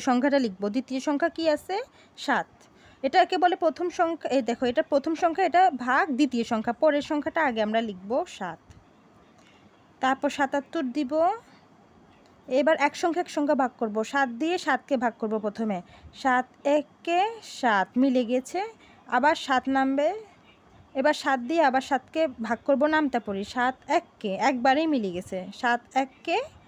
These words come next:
সাত। আমরা একবারে পড়লে স-, মিলে গেছে শূন্য। তাহলে ভাগফল কত? এগারো আর ভাগশেষ শূন্য। তাহলে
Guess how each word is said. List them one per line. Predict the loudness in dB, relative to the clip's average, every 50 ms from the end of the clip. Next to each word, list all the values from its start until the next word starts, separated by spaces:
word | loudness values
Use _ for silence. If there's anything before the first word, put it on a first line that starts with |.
| -20 -20 -18 -16 -16
সাত। | -6 -2 0 0 2 2 0 0
আমরা | 2 2 2 2 2
একবারে | 0 2 2 2 2 2 0 -2 -2
পড়লে | -2 -2 0 0 -2 -2 -2
স-, | -4 -10 -20 -20 -20 _ _ _ _ -4
মিলে | -2 0 0 0 -2 -4
গেছে | -6 -6 -8 -8
শূন্য। | -6 -4 -4 -2 -2 -4 -6 -8 -10 -16 -20 -20 -20 -20 _ -4
তাহলে | -2 0 2 2 2 2
ভাগফল | 0 -2 -2 _ _ _ _ _ _ 2 2 2 2 2 2
কত? | 0 0 2 2 2 2 2 2
এগারো | 2 2 0 2 2 2 2
আর | 2 2 0 0
ভাগশেষ | -2 -4 -4 -6 -6 -8 -8 -8 -8 -8 -8 -10
শূন্য। | -10 -8 -8 -6 -8 -10 -10 -12 -16 _ _ _ _ -20 -20 -20 -20 -20 -20 -20 -20 -20 -20 -20 _ _ _ _ _ -20 -20 -20 -20 -20 -20 -20 -8 -6
তাহলে | -6 -4 -2 -2 -2